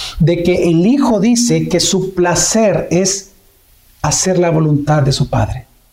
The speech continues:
Su placer, su felicidad. Y en Romanos catorce y Primera Tesalonicenses capítulo uno también se, se nos, se nos anuncia al Espíritu Santo como el espíritu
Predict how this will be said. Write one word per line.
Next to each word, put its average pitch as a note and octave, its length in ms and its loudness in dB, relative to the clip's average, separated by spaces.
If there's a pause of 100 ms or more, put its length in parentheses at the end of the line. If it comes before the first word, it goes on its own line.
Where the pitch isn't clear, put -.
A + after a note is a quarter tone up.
(220)
Su - 360 -4
placer, F#3 380 0
su - 120 0
felicidad. D3 600 0 (1400)
Y C#3 80 2
en C#3 80 2
Romanos D#3 420 0
catorce D#3 760 -2 (400)
y F3+ 120 0
Primera E3 340 0
Tesalonicenses E3 680 -2
capítulo D3 480 -2
uno D#3 260 -2
también D3+ 260 0
se, E3+ 220 0
se E3 180 -6
nos, D#3+ 180 0 (100)
se D3+ 160 0
nos - 400 -2 (420)
anuncia D3 800 0
al B2+ 160 2
Espíritu E3+ 540 0
Santo C#3 600 0 (640)
como D3+ 280 2
el C#3 80 2
espíritu C3+ 1120 -2